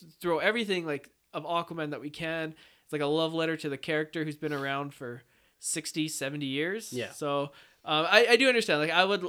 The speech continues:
Speaker 1: I, I wanna see what the sequel's gonna be like.
Speaker 2: Mm.
Speaker 1: I'm ninety-nine point nine nine percent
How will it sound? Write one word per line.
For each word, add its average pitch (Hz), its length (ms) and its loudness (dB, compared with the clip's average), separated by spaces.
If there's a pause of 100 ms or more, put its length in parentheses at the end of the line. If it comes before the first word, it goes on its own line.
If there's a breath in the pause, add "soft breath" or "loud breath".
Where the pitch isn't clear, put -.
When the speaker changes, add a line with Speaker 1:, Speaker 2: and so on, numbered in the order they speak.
(100)
Speaker 1:
I, 175 180 4 (360)
I 170 80 4
wanna 190 280 2
see 196 220 -4
what 170 220 -4
the 151 60 -12
sequel's 180 440 -8
gonna 180 180 -6
be 180 160 -6
like. 190 400 -4
Speaker 2:
Mm. 120 180 -4
Speaker 1:
I'm 175 260 0 (120)
ninety-nine 170 680 -2
point 156 240 -8
nine 156 220 -4
nine 160 180 -4
percent 165 360 -10